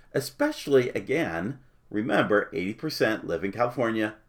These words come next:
These are a lot of repeat visitors. Back in the annual pass days, you'd have people go every day to the park and get in line for an attraction like this and do it again and again. So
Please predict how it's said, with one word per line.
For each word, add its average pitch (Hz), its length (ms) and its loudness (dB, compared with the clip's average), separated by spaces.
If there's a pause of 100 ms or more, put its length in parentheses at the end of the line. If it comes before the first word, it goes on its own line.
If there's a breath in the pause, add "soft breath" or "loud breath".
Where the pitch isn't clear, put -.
These 101 200 -4
are 92 100 2
a 87 40 2
lot 101 260 -2
of 110 100 -2
repeat 120 420 -8
visitors. 101 600 -4 (100)
Back 98 340 0
in 117 80 0
the 110 140 -2
annual 120 240 -4
pass 135 300 0
days, 135 280 0
you'd 123 180 -4
have 127 240 -4
people 117 340 -6
go 98 340 4
every 98 280 -2
day 90 260 2
to - 140 -4
the 73 100 -4
park - 380 -6 (400 soft breath)
and 101 180 -2
get 98 180 4
in 95 100 -4
line 85 220 -2
for 95 120 -6
an 82 80 -4
attraction 80 500 -8
like 78 160 -12
this 82 180 -10
and 92 140 -10
do 90 120 0
it 80 80 0
again 76 220 -4
and 69 120 -14
again. - 280 -8
So - 280 -4